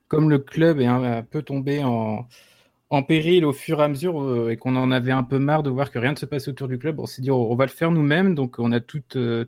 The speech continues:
toute une vocation un peu à faire vivre le, l'historique du club, un peu ses, ses heures glorieuses avec des formats sur YouTube. Et puis, tous les jours, on publie une photo d'anciens matchs pour se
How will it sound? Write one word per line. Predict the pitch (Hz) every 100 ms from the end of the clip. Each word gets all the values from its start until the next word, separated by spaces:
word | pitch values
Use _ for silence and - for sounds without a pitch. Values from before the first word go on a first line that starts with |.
| -
toute | 151
une | 165
vocation | 151 160 151 143 - 170
un | 135
peu | 151
à | 156
faire | - 120
vivre | 120 147 127
le, | 117 110 _ - _ _ _ _ _ _ -
l'historique | 135 - 147 151
du | 139
club, | 127 143 139
un |
peu | 120 135
ses, | - 120 113 -
ses | 123 123
heures | 127
glorieuses | 123 127 135 135
avec | 117
des | 110
formats | 107 120 120
sur | 123 135
YouTube. | 127 123 156
Et | 139
puis, | - 123
tous | 135
les | 135
jours, | 143 160
on |
publie | 135 123 139
une |
photo | 135 131 143
d'anciens | 131 123 123
matchs | 127 139 -
pour | 120 _
se | - 120 113